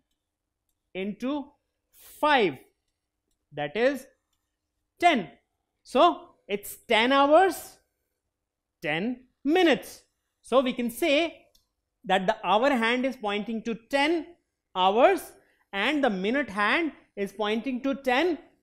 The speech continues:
minutes. So what time is it in the clock? Ten hours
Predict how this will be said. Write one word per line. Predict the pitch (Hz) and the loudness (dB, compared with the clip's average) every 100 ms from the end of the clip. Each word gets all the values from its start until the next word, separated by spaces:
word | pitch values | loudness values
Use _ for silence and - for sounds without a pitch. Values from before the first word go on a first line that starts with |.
| _ _ | _ _
minutes. | 269 302 302 302 226 - - - _ _ _ _ _ _ _ _ _ _ _ _ _ _ _ _ _ _ | 0 2 4 4 2 -2 -14 -20 _ _ _ _ _ _ _ _ _ _ _ _ _ _ _ _ _ _
So | - 262 349 - - - _ _ _ _ - | 2 6 6 4 -14 -20 _ _ _ _ -4
what | 202 233 269 | 0 2 2
time | 262 277 | 2 2
is | 269 | 0
it | 277 | 0
in | 277 | 0
the | 285 | 0
clock? | 285 285 370 359 - _ _ _ _ _ _ - _ _ _ _ _ _ _ _ _ _ _ - | 2 6 6 4 -12 _ _ _ _ _ _ -20 _ _ _ _ _ _ _ _ _ _ _ -2
Ten | 226 254 | 2 4
hours | 285 285 330 370 - - | 4 6 4 2 -4 -20